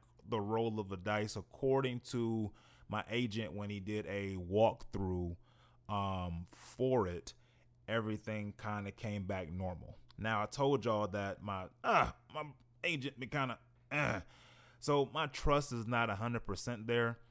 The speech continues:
And what I mentioned in the first segment was like, yo, you, I, I kinda picked up some things earlier. One thing here, don't be afraid to switch your team.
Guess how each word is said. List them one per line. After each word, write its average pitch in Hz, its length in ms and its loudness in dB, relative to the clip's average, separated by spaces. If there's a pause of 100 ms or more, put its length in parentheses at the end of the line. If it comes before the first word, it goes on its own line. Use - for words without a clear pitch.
(380)
And 110 420 0
what 165 140 2
I 160 80 4
mentioned 123 480 0
in 107 100 0
the 95 80 -2
first 135 420 2
segment 98 400 0
was 98 160 -4
like, 98 160 -2
yo, 104 180 0
you, - 280 -8 (200)
I, 117 160 -2 (140)
I 156 100 -4
kinda 208 360 2
picked - 360 12
up 131 100 -2
some 120 160 -4
things 123 480 -2
earlier. 131 560 2 (720)
One 160 200 0
thing 139 300 0
here, 139 400 2 (320)
don't 180 340 2
be 110 180 2
afraid 98 400 0
to 98 60 -4
switch - 300 -6
your 90 80 -6
team. 87 380 -10